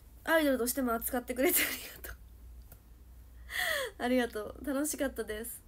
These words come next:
なんか、福田推しの人が今日一番楽しそうだったよ。なんでかっていうと、あの、福フェスで、対バン行ったら大体エスティーユー以外知らないなって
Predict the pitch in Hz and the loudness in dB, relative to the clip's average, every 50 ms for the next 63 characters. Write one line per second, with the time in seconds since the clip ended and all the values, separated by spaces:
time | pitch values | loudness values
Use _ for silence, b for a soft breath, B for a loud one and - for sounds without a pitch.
0 | - - 254 262 254 233 - - - - - - - 294 - - 285 359 415 - | -10 -6 -4 -4 -2 -4 -6 -10 -12 -16 -16 -18 -16 -12 -6 -2 0 2 4 4
1 | - 381 349 392 370 - 381 370 359 359 359 349 - - - - - - - - | 4 4 4 2 2 2 4 4 6 6 6 6 4 2 -2 -10 -16 -16 -14 -6
2 | 226 233 226 240 294 262 233 247 247 240 254 247 254 240 247 262 - 254 220 202 | -2 -2 0 2 4 4 4 4 4 2 2 2 2 2 2 2 2 2 0 -2
3 | - - - - B B B B B B 285 339 320 294 254 262 240 247 - - | -4 -8 -10 -10 B B B B B B 4 4 6 4 2 0 -2 -2 -4 -4
4 | 226 226 226 220 - 233 233 226 208 - - - B B B B B B B B | -2 -2 -2 0 2 2 4 4 2 0 -4 -10 B B B B B B B B
5 | 226 214 220 - - 392 403 453 440 415 403 311 381 381 359 302 233 - - - | -10 -10 -6 2 4 6 8 10 8 8 8 6 6 8 8 8 8 6 0 -6
6 | b b b b b b b b b b b - - - - - - - - 392 | b b b b b b b b b b b -18 -16 -16 -16 -18 -8 2 6 8
7 | 440 480 523 508 494 480 480 466 453 - - - 370 311 247 226 294 330 370 - | 10 10 10 8 8 8 8 6 4 4 6 8 10 10 10 8 6 6 6 6
8 | 370 381 381 294 - - - - 311 349 - - 392 403 349 294 247 254 240 254 | 4 4 4 2 -2 -8 -6 -2 0 0 2 4 4 4 6 6 4 4 4 4
9 | 277 262 269 277 285 285 269 302 294 254 - - 240 220 208 | 2 2 4 4 4 4 4 2 0 0 -2 -2 0 0 0